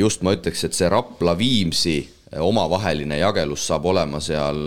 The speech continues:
äh, kaaluka osalusega, sest, äh, kes jääb kõrgemale, see on ju kolmas ja see, ütleme nii, et teoorias, kui veerandfinaalist peaks edasi saama, väldib ikkagi poolikus P C Kalev Cramot.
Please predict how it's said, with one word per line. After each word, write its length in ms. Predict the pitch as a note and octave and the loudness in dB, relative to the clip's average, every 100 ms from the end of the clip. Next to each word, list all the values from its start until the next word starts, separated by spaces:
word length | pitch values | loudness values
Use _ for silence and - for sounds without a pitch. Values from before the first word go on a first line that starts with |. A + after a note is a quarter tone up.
| D2+ | -4
äh, 380 | D2+ D2+ D2 D2 | -4 -4 -4 -4
kaaluka 600 | G#2 A2 G2+ D#2 - A#2 | 0 2 2 -2 0 0
osalusega, 580 | C3 F2 E2+ D#2 D#2 D2+ A#1+ - - - _ | 2 0 0 -2 0 -2 -4 -12 -18 -20 _
sest, 640 | - D2 D2 - - D2+ | -4 -2 0 -2 -4 -4
äh, 400 | D2 D2 C#2+ C#2+ - | -2 0 -2 -4 -2
kes 240 | F2+ F2 E2+ | 0 0 0
jääb 240 | E2+ D2+ - | 0 0 0
kõrgemale, 560 | D#3+ A2 - D2+ C#2+ B1 - _ _ _ _ | 0 2 0 -2 -2 -2 -6 _ _ _ _
see 240 | - E2+ | 0 0
on 160 | D#2 D2+ | 0 -2
ju 160 | D#2 D2+ C#2+ | -2 -2 0
kolmas 540 | A#2 A#2 D#2+ - - - | 0 2 -2 -6 -10 -8
ja 80 | D2+ | -4
see, 240 | F#2 F#2+ F2 | 0 2 2
ütleme 260 | F2 D2+ E2+ | -2 -4 -2
nii, 100 | E2 | -2
et 80 | - F#2+ | -2 0
teoorias, 540 | G#2 D#2+ B1 - - - | 2 2 -2 -6 -10 -12
kui 160 | C2+ D#2+ | -4 0
veerandfinaalist 560 | E2+ D2 C#2+ D2 C#2+ - | 0 -2 -6 -6 -8 -10
peaks 160 | C#2+ G#2 | -6 -2
edasi 320 | F#2+ D2 D2 | -2 -2 -6
saama, 240 | C2 A#1 | -8 -6
väldib 400 | D2 D#2+ C#2+ A#1+ | -4 -4 -4 -10
ikkagi 240 | D2 C#2 C2+ | -10 -10 -4
poolikus 640 | E2+ D2+ - - - - _ - - - _ | -2 -2 -6 -16 -16 -20 _ -20 -20 -20 _
P 160 | D#2+ - | -4 -4
C 80 | C#2+ | -2
Kalev 220 | C#2+ C#2 | -4 0
Cramot. 480 | F2+ D2 - - | -2 -2 -8 -18